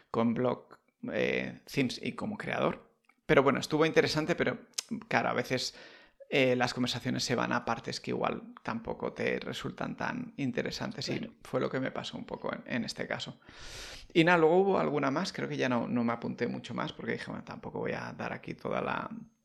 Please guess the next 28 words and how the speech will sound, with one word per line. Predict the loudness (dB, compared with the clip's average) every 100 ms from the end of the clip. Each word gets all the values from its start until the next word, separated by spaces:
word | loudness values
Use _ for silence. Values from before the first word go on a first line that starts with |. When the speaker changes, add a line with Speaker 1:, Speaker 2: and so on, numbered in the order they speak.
| _ _ _ _ -20 _ 0
Speaker 1:
Y, | 4 6 6 6 6 4
y | 4 4
nada, | 6 2
luego | 2 6 8
hubo | 8 8
un | 6
after | 2 0 0
party | 0 -2 -2
que | -4
estuvo | 0 0
muy | 2 0
bien, | -2 -2
también | -4 -2 -2
en, | -2 -4
en, | -4 -4 -4 -8 -14 -18 -18 -18 -20 -6
allí | -2 0 0
al | 2
lado, | 2 0 -4 -10
en, | -10 -8 -6 -6 -6 -6
Speaker 2:
Ujú. | -8 -8 -10 -12 -10
Speaker 1:
en | -8 -6 -6
el | -6
Mercato | -4 -4 -4 -4
Centrale, | -4 -6 -6 -4 -4 -4
que | -8
no |
me | -8 -8
salía. | -4 -2